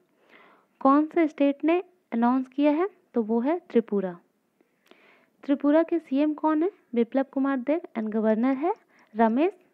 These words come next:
बाइस। दो नेशनल पार्क भी है त्रिपुरा में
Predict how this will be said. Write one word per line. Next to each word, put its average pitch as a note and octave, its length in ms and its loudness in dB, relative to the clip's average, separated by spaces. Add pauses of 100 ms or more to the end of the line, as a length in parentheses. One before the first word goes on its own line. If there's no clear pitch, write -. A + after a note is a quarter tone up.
(120)
बाइस। F#3 320 -4 (1120)
दो C#4 200 4
नेशनल D4+ 380 2
पार्क C#4 320 -4
भी D4 160 0
है D#4+ 180 2
त्रिपुरा C4 420 0
में E4+ 160 0